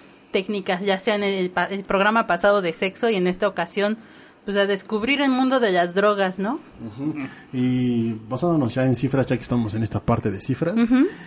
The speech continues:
Speaker 2: eh, esto lo dice la onu,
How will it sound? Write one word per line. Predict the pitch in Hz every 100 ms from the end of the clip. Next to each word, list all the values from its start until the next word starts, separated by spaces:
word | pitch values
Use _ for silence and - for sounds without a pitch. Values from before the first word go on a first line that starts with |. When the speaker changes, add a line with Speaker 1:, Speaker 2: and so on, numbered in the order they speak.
| - - -
Speaker 2:
eh, | 120 113 110 110 110 104 - - - - - - - _ -
esto | 139 151 156 175
lo | 120
dice | 117 120
la | 101
onu, | 107 127 196